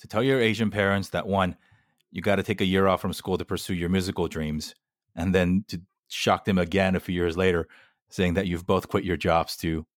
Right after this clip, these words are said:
pursue the dreams of owning your own food business. Uh, love the guys, love Young, love their brothers, and, and love their, what they've created. So, uh, let's support them. Check out them, check them out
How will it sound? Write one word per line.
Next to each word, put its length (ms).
pursue 580
the 80
dreams 340
of 240
owning 220
your 160
own 120
food 260
business. 480
Uh, 280
love 280
the 80
guys, 400
love 240
Young, 420
love 220
their 80
brothers, 400
and, 120
and 140
love 240
their, 200
what 200
they've 160
created. 480
So, 240
uh, 140
let's 140
support 340
them. 260
Check 220
out 200
them, 240
check 180
them 140
out 380